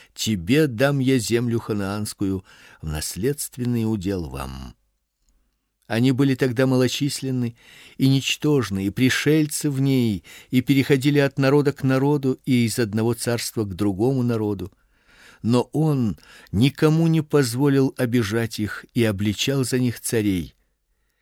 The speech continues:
«Не прикасайтесь к помазанным моим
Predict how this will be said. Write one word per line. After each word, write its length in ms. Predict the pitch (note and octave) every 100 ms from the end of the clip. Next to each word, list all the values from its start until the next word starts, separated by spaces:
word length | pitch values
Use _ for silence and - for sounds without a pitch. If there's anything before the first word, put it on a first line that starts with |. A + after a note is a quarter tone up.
| _ _ -
«Не 200 | F#2+ B2+
прикасайтесь 880 | C3+ C3 C3+ C#3 C3+ B2 C3 - -
к 100 | -
помазанным 720 | A2+ A2+ A#2+ G#2 A2+ G#2+ G#2+
моим 420 | G#2 G2+ G2